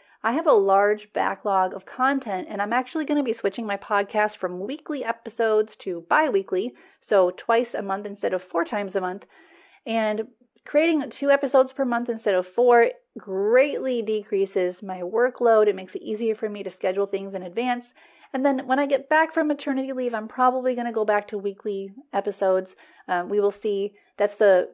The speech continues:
the benefit of having done this for so long. I have a lot of content you guys can listen to, even if I'm not giving you fresh content every single week. Every other week is still gonna keep y'all happy and, um, educated and all the things.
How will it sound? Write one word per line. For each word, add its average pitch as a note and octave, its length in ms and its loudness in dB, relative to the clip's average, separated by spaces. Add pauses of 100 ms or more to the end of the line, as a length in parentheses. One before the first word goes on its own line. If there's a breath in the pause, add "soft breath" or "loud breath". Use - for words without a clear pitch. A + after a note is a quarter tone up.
the G3+ 100 -2
benefit G3+ 440 0
of F3+ 160 -4
having F#3 340 -6
done F3+ 160 -2
this F#3 160 -8
for F#3 120 -4
so F3+ 220 0
long. F3 320 -6
I F3+ 60 -8
have C4+ 180 -8
a C4+ 40 0
lot A3+ 140 0
of G#3 100 -4
content F#3 500 -6
you G#3+ 80 -14
guys F#3+ 240 -4
can G#3 140 -10
listen G3+ 260 -10
to, G#3+ 100 -10
even G3 280 -6
if F#3 100 -10
I'm F#3 140 -4
not F#3 240 -12 (280)
giving G3 240 2
you F3+ 120 -8
fresh G#3 300 -6
content G3+ 440 -10
every F#3 240 -10
single C4+ 400 -2
week. B3+ 260 -6 (320 soft breath)
Every F#3 200 -4
other G3 220 -2
week F#3+ 240 -6
is - 100 -10
still - 180 -8
gonna - 180 -12
keep G#3 260 -10
y'all A#3+ 360 2
happy C#4 500 -6
and, G3+ 400 -8
um, G#3 380 -12 (120)
educated G#3 560 2
and F3+ 140 -6
all F#3+ 140 -2
the F#3 100 -4
things. F#3 320 -6